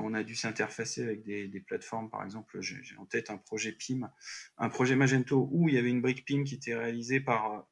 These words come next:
d'autres acteurs. On a dû, euh, temporiser le projet parce que le pim n'était pas prêt. Et entre la phase de cadrage et, euh, toutes les étapes de développement, il y a eu une période de temporisation. Donc, un projet peut, dans le temps, s'étaler sur, grosso modo, un an.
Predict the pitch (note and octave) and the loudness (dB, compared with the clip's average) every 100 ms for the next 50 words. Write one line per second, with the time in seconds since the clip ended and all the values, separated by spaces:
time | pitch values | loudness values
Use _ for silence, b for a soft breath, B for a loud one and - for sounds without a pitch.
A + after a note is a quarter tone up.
0 | _ C3 C3+ B2 A#2 A#2 - D3 E3 C3+ | _ 0 2 0 2 2 4 4 4 0
1 | B B B _ - B2+ B2 B2 C#3 D#3+ | B B B _ 2 6 6 4 2 6
2 | D#3 C3 A#2+ A#2 C#3 C3+ C3+ C3 B2 - | 10 10 8 6 4 6 4 4 2 0
3 | B2+ E3 D3 - B2 A#2 - C3+ B2 A#2+ | 0 0 -2 -6 -4 -6 -2 -2 -2 -4
4 | A#2+ A2 - - C#3+ C#3 b b - A2+ | -6 -8 -6 -2 0 -2 b b -6 -2
5 | C3 A#2 B2+ C3 B2+ B2 B2+ A#2+ C3 C#3 | 4 4 6 4 2 2 2 4 6 6
6 | C#3 A#2+ B2+ A2+ - - B2+ B2 B2 B2 | 4 4 4 2 0 -8 -8 -6 -4 -6
7 | A2+ A2+ A2+ A2 B2 C3+ C3+ b b b | -6 -8 -8 -8 -4 -4 -4 b b b
8 | - A#2 A#2+ C3+ B2+ B2+ B2+ A#2+ A#2 B2 | -2 2 6 6 6 4 4 2 -2 -4
9 | A#2+ A#2+ A#2 A2+ - - _ _ - A#2 | -2 -2 -2 -6 -10 -18 _ _ -2 4
10 | B2+ - C#3+ C3+ D3 D3 D3+ C#3 C3+ C3+ | 4 6 8 8 6 6 4 6 6 4
11 | C#3+ C#3 B2+ C3+ B2+ C#3 C#3 C3 B2 A2+ | 2 0 -2 2 4 4 2 0 0 -2
12 | A#2 B2 B2 B2 A#2+ B2+ C#3+ E3+ | -6 -4 -2 0 0 2 0 -2